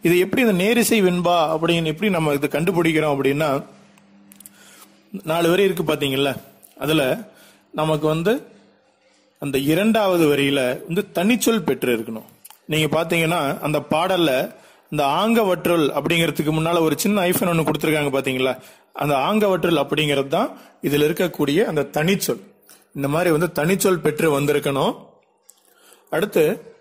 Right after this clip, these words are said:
இதுல இரண்டு விகற்பங்கள், இரண்டு விகற்பமோ இல்ல மூன்று விகற்பமோ கூட பெற்று வரலாம். விகற்பம்னா என்ன? எதுகை. பாருங்க, அந்த ஓங்கலிடை, ஏங்கொலி நீர், இதுல இருக்கக்கூடிய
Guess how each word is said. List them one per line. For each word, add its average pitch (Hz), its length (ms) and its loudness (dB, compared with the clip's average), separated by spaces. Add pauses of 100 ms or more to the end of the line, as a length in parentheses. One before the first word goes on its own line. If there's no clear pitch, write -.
(280)
இதுல 175 160 2
இரண்டு 214 500 4
விகற்பங்கள், 180 680 0 (180)
இரண்டு 160 360 2
விகற்பமோ 160 460 2
இல்ல 202 140 2
மூன்று 170 400 2
விகற்பமோ 170 500 2
கூட 202 180 0
பெற்று 165 300 0
வரலாம். 127 340 0 (680)
விகற்பம்னா 185 520 2
என்ன? 160 380 -2 (140)
எதுகை. 135 500 0 (540)
பாருங்க, 156 260 0
அந்த 139 180 0
ஓங்கலிடை, 156 680 2 (540)
ஏங்கொலி 175 580 2
நீர், 147 280 0
இதுல 151 260 2
இருக்கக்கூடிய 165 680 0